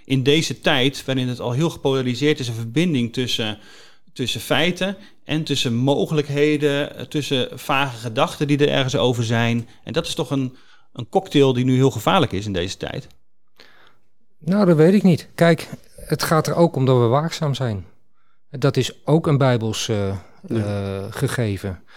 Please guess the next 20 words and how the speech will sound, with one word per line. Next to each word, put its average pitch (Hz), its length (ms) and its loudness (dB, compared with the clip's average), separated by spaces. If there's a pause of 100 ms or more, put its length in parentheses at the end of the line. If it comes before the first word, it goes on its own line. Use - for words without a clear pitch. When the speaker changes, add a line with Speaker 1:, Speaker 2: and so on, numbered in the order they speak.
(140)
Speaker 2:
Om, 127 520 0
om 123 320 -2
te 113 120 0
letten 131 460 4
op - 220 -6
de 123 80 -4
tekenen 127 580 -4
van 104 220 -8
de 95 140 -10
tijd. - 400 -8 (840)
En, 120 580 -2 (160)
en 131 160 -4
natuurlijk 131 480 2
moeten 139 180 2
we 131 60 0
ook 120 140 -2
altijd 110 260 -2
waarheidsgetrouw 101 880 -2
daarover 139 440 0
spreken. 139 500 -6